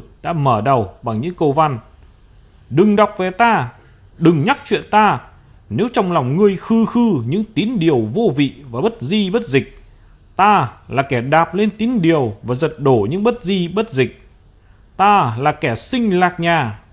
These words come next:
sống lạc thời và yêu lạc người. Giữa những dòng chữ của hậu thế, tên ta sẽ đi cùng với những nỗi cô đơn thăm thẳm.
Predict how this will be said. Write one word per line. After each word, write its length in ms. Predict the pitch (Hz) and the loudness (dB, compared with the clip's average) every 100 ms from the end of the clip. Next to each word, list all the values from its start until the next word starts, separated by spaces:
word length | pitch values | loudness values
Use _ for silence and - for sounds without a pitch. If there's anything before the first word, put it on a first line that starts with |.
| - | -10
sống 340 | - 143 202 | -6 -2 -2
lạc 180 | 160 - - | 0 -2 0
thời 320 | 147 127 98 - | 2 2 -2 -8
và 100 | 107 | -10
yêu 260 | 135 202 156 | -2 0 2
lạc 280 | 131 - 127 | 2 0 0
người. 340 | 135 120 98 - - _ _ _ - | 2 2 0 -8 -20 _ _ _ -8
Giữa 280 | 113 165 214 | -2 0 0
những 240 | 208 214 | -2 0
dòng 260 | 156 131 113 | 0 -2 -2
chữ 240 | 208 240 254 | -4 -6 -4
của 140 | 120 | -4
hậu 220 | 120 113 101 | -2 -4 -2
thế, 320 | 123 165 254 - - _ - | -2 -2 -6 -14 -20 _ -2
tên 220 | 143 135 | 0 0
ta 320 | 135 151 127 107 | 2 0 0 -4
sẽ 180 | 151 | -6
đi 160 | 156 202 | -4 -4
cùng 440 | - 175 165 123 | 2 4 4 2
với 100 | 110 | -2
những 200 | 180 214 | -2 -2
nỗi 140 | 180 214 - | -2 -4 2
cô 240 | 190 202 | 6 8
đơn 280 | 214 208 208 | 8 4 2
thăm 260 | 220 220 170 | -2 -4 0
thẳm. 240 | 143 | 0